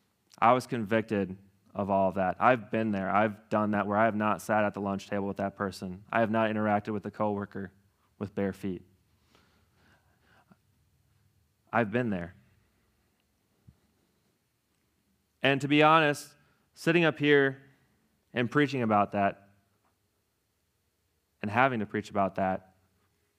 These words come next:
I was convicted. I was convicted in that moment. And to be honest, it sucked. It sucked to face that. It sucked to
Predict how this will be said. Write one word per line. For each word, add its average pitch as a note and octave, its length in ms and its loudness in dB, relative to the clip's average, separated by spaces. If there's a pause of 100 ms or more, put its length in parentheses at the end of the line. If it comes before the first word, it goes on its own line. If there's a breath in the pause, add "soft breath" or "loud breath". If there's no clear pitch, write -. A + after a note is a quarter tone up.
(1000)
I G#2+ 100 2
was A2 140 0
convicted. G2+ 480 -6 (2250)
I A2 80 0
was A#2 120 0
convicted B2 360 0
in A#2+ 100 2
that A2+ 140 2
moment. A2 420 0 (2500 soft breath)
And A2+ 100 -2
to A#2 60 -2
be B2+ 100 2
honest, C3+ 260 2
it G#2+ 100 -6
sucked. - 380 0 (420)
It G#2 80 -8
sucked A#2+ 300 -2
to G#2+ 100 -4
face A2 300 -4
that. F#2 280 -2
It A2+ 80 -4
sucked A#2+ 280 0
to A2 220 -2